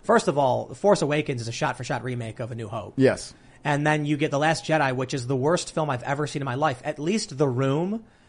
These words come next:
Speaker 1: is funny
Speaker 2: Yep.
Speaker 1: in how bad it was. It became a cult classic. And then I just love, "Oh, uh, the Emperor is not dead, actually, and
Speaker 2: Nope.
Speaker 1: The Last Jedi didn't matter, and he's here."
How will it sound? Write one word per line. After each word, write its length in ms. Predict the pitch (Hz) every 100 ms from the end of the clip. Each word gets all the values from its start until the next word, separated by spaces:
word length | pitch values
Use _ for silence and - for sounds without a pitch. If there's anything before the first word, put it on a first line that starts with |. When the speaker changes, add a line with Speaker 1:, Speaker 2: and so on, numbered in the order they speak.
| -
Speaker 1:
is 180 | 160 147
funny 600 | - - 165 190 170 139
Speaker 2:
Yep. 220 | 117 123
Speaker 1:
in 80 | 147
how 140 | 143
bad 200 | 127 214
it 80 | 170
was. 240 | 123 104 -
It 20 |
became 180 | 147 131
a 40 |
cult 180 | 127 143
classic. 500 | - 240 190 117 - - - -
And 220 | 165 165
then 240 | 180 190 165
I 100 | 156
just 200 | 151 139
love, 360 | 151 165 131 - - - -
"Oh, 380 | 262 185 120 -
uh, 280 | 156 147 143
the 160 | 131 196
Emperor 420 | 294 311 208 156
is 180 | 131 113
not 200 | 139 151
dead, 360 | 180 247 147 117
actually, 580 | 135 - 156 135 139 185
and 100 | 147
Speaker 2:
Nope. 240 | 135 113 127
Speaker 1:
The 80 |
Last 260 | 139 147 135
Jedi 200 | 151 143
didn't 180 | 151 151
matter, 420 | 131 92 127 208
and 260 | 196 151 131 -
he's 200 | 170 -
here." 300 | 143 170